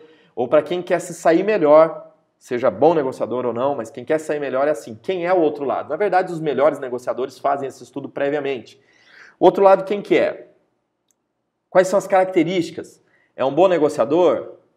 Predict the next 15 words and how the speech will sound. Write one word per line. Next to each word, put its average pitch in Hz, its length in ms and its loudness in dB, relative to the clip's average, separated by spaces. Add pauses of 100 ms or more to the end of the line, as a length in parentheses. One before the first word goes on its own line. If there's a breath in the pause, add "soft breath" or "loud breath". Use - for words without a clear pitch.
(180)
Argumenta 135 540 -2
bem? 117 460 -2
Não 117 100 -6
argumenta? 131 680 -4 (260)
Se - 100 -20
você 135 240 -4
conhece 147 360 0
aí 135 80 0
as 135 80 -8
técnicas 139 400 -4
de 117 100 -4 (240)
eneagrama 131 1040 -4
ou 117 180 -4
discas, 135 680 -6 (400 soft breath)
discs, 151 540 -6